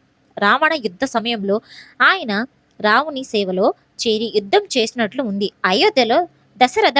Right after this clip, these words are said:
మహారాజు సంతానం కోసం పుత్రకామేష్టి యాగం చేసినప్పుడు యజ్ఞపురుషుడు ప్రసాదించిన పాయసాన్ని మహారాజు ముగ్గురు రావణులకు పంచగా, సుమిత్ర భగ్నున్న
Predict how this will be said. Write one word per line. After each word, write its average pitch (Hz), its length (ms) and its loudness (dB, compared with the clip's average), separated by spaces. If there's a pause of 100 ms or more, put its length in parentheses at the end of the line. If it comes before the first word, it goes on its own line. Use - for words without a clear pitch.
(100)
మహారాజు 220 560 0
సంతానం 233 420 0 (100)
కోసం 196 220 0 (640)
పుత్రకామేష్టి 262 880 -2 (160)
యాగం 202 300 0 (100)
చేసినప్పుడు 226 500 -4 (220)
యజ్ఞపురుషుడు 233 560 -4
ప్రసాదించిన 226 640 -4 (320)
పాయసాన్ని 226 680 -2 (420)
మహారాజు 233 600 2
ముగ్గురు 226 320 -2
రావణులకు 220 480 -4
పంచగా, 214 320 0 (420)
సుమిత్ర 381 380 -2 (1200)
భగ్నున్న 262 440 0